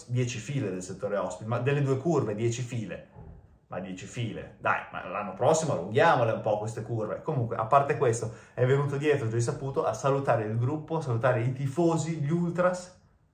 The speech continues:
e a caricare l'ambiente, cosa che gli si chiede da veramente tanto, tanto tempo. Sia la volta buona che ha capito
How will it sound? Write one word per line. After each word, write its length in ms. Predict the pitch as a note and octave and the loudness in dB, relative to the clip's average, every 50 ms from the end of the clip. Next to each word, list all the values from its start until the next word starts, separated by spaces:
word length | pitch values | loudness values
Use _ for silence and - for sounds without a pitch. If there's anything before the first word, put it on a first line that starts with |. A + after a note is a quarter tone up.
| _ _ _ _ _ _ | _ _ _ _ _ _
e 120 | _ A2+ A2+ | _ 0 0
a 80 | A2 | 2
caricare 420 | - A#2 A2 A2 A2 A#2+ A#2+ A#2+ A2+ | 2 2 0 2 2 4 4 4 4
l'ambiente, 640 | G#2 G2 G2 A2 A2 G2+ F#2 F2 - - - - | 2 2 0 0 0 0 0 -4 -8 -12 -14 -12
cosa 300 | - - A2 A2+ A#2 A2+ | -6 -4 -2 -2 -2 -2
che 80 | A2+ A2+ | -4 -4
gli 100 | A2+ G#2+ | -6 -6
si 140 | - - - | -6 -8 -6
chiede 200 | - A#2+ A#2 A#2+ | -4 -2 0 0
da 120 | A2+ G#2 | 0 0
veramente 600 | G2+ G#2+ G#2+ G#2+ G2+ A#2+ C3+ C3+ C3 C3 - - | 0 0 0 0 0 0 -2 -2 -2 -4 -6 0
tanto, 420 | - B2+ B2+ B2+ B2+ B2+ C3+ C3+ - | 2 4 4 4 2 0 -2 -2 -2
tanto 360 | A#2+ A#2 A#2 A#2+ A#2 A#2 - | 0 0 0 0 -2 -2 -4
tempo. 420 | A2+ - - - - - - - - - - - - | -6 -6 -6 -8 -12 -12 -14 -14 -14 -18 -20 -20 -16
Sia 280 | - - - E3+ E3 | -10 0 6 8 8
la 100 | C#3+ C3+ | 10 10
volta 220 | C3 C3 C3 C3 A#2+ | 8 6 4 2 2
buona 360 | A#2+ C3 C#3 C#3 D3+ D3 - | 4 4 4 4 4 0 -2
che 120 | A2+ B2+ | -2 -2
ha 180 | A2 - F#2 - | -2 -2 -2 -4
capito 840 | - - B2+ A2+ A#2 E3 E3+ F3 E3+ - - F3 F3 F3 - - - | -4 -4 -4 -2 -2 -2 -4 -4 -4 -2 -2 -2 -2 -4 -8 -12 -18